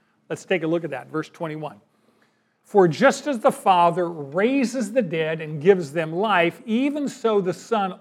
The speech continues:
also gives life to whom he wishes." Here's our third principle. Jesus is equal to God in his power and sovereignty.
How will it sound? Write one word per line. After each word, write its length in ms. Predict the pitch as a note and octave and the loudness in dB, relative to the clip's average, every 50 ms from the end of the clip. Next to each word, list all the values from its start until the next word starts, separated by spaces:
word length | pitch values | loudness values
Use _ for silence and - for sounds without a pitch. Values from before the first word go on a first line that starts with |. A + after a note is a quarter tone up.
| - | -6
also 560 | F#3 G#3 A#3+ C4+ D4+ D#4 A#3+ - - F3+ E3 D#3+ | -2 0 2 2 2 2 0 -2 -2 0 0 0
gives 460 | D3 C#3 E3+ F#3+ G3+ G#3 F#3+ C#3+ D3+ | -2 -2 0 0 0 0 -2 -8 -8
life 460 | D#3+ D#3+ D#3 C#3+ D3 D#3+ E3+ E3+ - | -6 -4 -2 -2 -2 -4 -4 -8 -10
to 80 | - D#3 | -16 -14
whom 240 | D3+ F3 F#3 F3+ E3+ | -12 -10 -10 -8 -6
he 100 | F3+ F3 | -6 -4
wishes." 540 | F3 G3 G#3 - - - - - - - _ _ _ _ _ _ _ _ _ _ - | -2 -2 -4 -4 -6 -14 -20 -20 -20 -20 _ _ _ _ _ _ _ _ _ _ 0
Here's 220 | G3 F#3+ E3+ F3+ | 0 0 2 4
our 140 | G3+ F3 D#3+ | 4 4 4
third 340 | - - G3+ G3 F#3 D#3 - | 4 2 0 0 0 -2 -4
principle. 480 | - G3 F#3 D#3 - D#3+ - - _ _ _ _ _ _ _ _ _ _ _ _ _ - | -8 -8 -8 -8 -10 -16 -18 -18 _ _ _ _ _ _ _ _ _ _ _ _ _ -14
Jesus 580 | C3 B2 F3+ G#3+ A#3+ B3 A3+ G#3 C#4+ C#4 G3 A3 | -4 2 4 4 6 4 4 2 0 0 0 0
is 180 | G3 D3 C#3 | -2 -2 0
equal 340 | F#3 F#3+ G3+ G3 - C#4 C#4+ | 0 0 0 0 -2 -4 -4
to 160 | - - D4+ B3+ | -2 -2 -2 0
God 560 | F#3+ F3+ D#3+ D3+ C#3 C#3 D3 D#3 F3 E3+ - - | 4 4 4 6 6 6 6 6 4 4 0 -8
in 180 | G3 F#3 F#3 E3+ | -8 -6 -4 0
his 360 | F3 F3 E3 D#3+ D#3 - - _ _ _ _ _ _ - | 2 2 2 2 0 -2 -12 _ _ _ _ _ _ -14
power 760 | - - A3 A3 A3 A3+ A#3 B3 B3 C4+ C#4 D4 D4+ C4 G3 - _ _ _ _ _ - | -6 0 4 6 8 8 8 8 8 8 8 6 6 0 -4 -10 _ _ _ _ _ -12
and 140 | D#3 D3+ | -10 -10
sovereignty. 800 | C3+ - - - F#3+ F3 F3 E3 D3 D3 C#3 B2+ - - C3 A2 | -10 -6 0 4 6 6 6 6 4 2 -4 -16 -18 -20 -20 -20